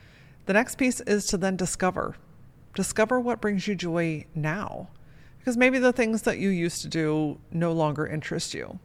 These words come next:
Maybe that has evolved and you're like, "Mm, I, I've tried some of those things. It's just not really the thing anymore." Now you get to go on a discovery.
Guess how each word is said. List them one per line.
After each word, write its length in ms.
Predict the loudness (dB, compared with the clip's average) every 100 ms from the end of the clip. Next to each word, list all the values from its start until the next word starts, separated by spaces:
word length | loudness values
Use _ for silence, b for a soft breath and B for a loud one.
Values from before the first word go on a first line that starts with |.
| -20 b b b b
Maybe 260 | 0 4 6
that 220 | 6 4
has 180 | 0 -2
evolved 600 | 4 6 6 6 2 -2
and 100 | -4
you're 120 | -2
like, 280 | -2 -2 -4
"Mm, 400 | -2 -2 -2 -4
I, 140 | -8 -6 -8
I've 100 | -6
tried 420 | 0 4 4 4
some 120 | 0
of 80 | 0
those 160 | -2
things. 340 | -2 -2 -2 -4
It's 140 | -8
just 160 | -8 -4
not 220 | -4 -2
really 280 | -2 0 0
the 140 | -2
thing 320 | -4 -6 -6
anymore." 500 | -8 -8 -10 -10 -12 -16 -20 -20 -20 -14
Now 240 | -6 -4 -2
you 160 | -2
get 120 | -2
to 80 | -2
go 160 | 0 0
on 100 | 0
a 60 |
discovery. 640 | -2 -6 -4 -4 -4 -8 -10